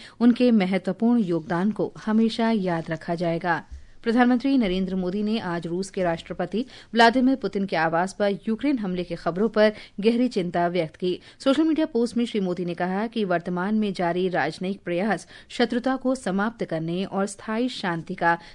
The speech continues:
सबसे कारगर मार्ग है। अगले वर्ष गणतंत्र दिवस परेड में अट्ठाईस राज्यों और आठ केंद्र शासित प्रदेशों के दो हज़ार चार सौ से अधिक एनसीसी कैडेट भाग लेंगे।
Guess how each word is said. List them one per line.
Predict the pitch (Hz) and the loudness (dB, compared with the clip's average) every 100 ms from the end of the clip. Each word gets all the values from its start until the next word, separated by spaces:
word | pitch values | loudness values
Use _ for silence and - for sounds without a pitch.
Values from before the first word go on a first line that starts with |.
| - | -14
सबसे | - 240 233 240 233 | -2 -2 0 -2 0
कारगर | - 175 180 190 - | -2 -2 0 -4 -2
मार्ग | 180 156 156 | -2 -2 -2
है। | 180 147 - - - - - - - - - | -4 -4 -6 -20 -20 -20 -20 -20 -20 -14 4
अगले | 262 311 381 | 4 6 4
वर्ष | 320 339 262 | 4 2 2
गणतंत्र | 240 233 285 277 | 0 2 0 0
दिवस | 226 233 247 | 0 0 0
परेड | - 180 196 | 0 2 2
में | 214 226 | 2 2
अट्ठाईस | 220 226 254 - | 0 0 0 2
राज्यों | 180 175 - 202 208 | 2 2 0 2 2
और | 208 202 | 2 2
आठ | 196 220 - | 4 4 2
केंद्र | 196 190 190 | -2 0 0
शासित | - 175 180 | 0 0 0
प्रदेशों | - 175 175 214 | -2 -2 0 -2
के | 214 220 226 - - | 2 2 2 -8 0
दो | 220 277 | 4 6
हज़ार | 269 262 | 6 4
चार | 269 196 175 | 2 4 4
सौ | 220 | 2
से | 214 | 0
अधिक | 202 175 220 208 | 0 4 0 2
एनसीसी | 202 208 226 247 | -2 -2 -2 -2
कैडेट | 240 175 170 185 | 0 0 0 -2
भाग | 190 180 | -4 -2
लेंगे। | 165 175 170 | -2 -2 -4